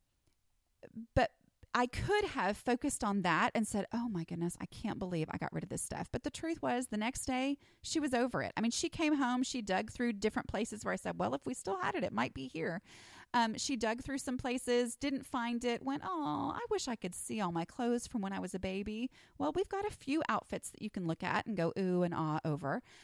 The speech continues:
But the next day, she was fine, and she hasn't mentioned it again since then. So sometimes those memories do come back, and we think, "Oh, I wish I still had that." But it doesn't last. It's not like life is over because of that. And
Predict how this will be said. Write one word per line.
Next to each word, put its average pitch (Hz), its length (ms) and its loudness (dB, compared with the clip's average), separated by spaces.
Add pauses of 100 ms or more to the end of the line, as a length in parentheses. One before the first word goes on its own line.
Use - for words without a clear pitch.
(240)
But 311 140 0
the 302 80 -2
next 302 240 0
day, 311 160 0
she 302 140 -2
was 269 180 -2
fine, 254 240 0
and 139 100 -2
she 208 100 -2
hasn't 202 220 2
mentioned 214 300 -2
it 180 40 -2
again 185 280 -2
since - 280 -2
then. - 260 -4
So - 180 2
sometimes 403 460 -2
those 254 180 2
memories 220 360 2
do 196 240 -2
come 254 240 0
back, 247 400 0 (600)
and 240 140 2
we 240 80 4
think, 262 300 -2
"Oh, 370 220 0
I 359 40 2
wish 359 200 -2
I 277 60 4
still 208 260 0
had 170 200 0
that." - 240 -4 (100)
But 285 100 0
it 302 120 -2
doesn't 302 320 0
last. 156 560 2
It's - 180 -2
not 220 120 2
like - 160 -4
life 170 320 2
is - 200 -10
over 180 460 -2
because 185 320 -10
of 156 140 -8
that. - 240 -6 (420)
And 240 240 2